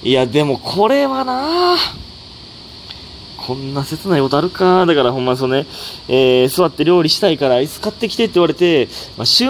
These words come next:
末でええやって思ってたら、週末が来る前に、病院に運ばれてしまいましたという。そのまま息を引き取ってしまったということですよね。もう切ないな。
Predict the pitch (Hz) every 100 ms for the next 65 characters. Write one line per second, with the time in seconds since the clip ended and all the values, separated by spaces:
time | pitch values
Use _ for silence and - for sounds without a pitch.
0 | 269 262 262 165 170 208 165 - 170 196
1 | 208 240 196 226 285 269 - - - -
2 | - - - 226 220 208 220 190 202 208
3 | 214 311 247 254 370 - - - - -
4 | - - - - - - - - - 104
5 | 104 98 95 98 107 101 92 - 92 87
6 | 85 92 - - 76 - - - - -
7 | - - - - - 90 82 90 - 90
8 | - - 92 - 104 127 110 - 190 127
9 | 95 90 95 87 87 90 90 - - -
10 | 196 175 180 208 214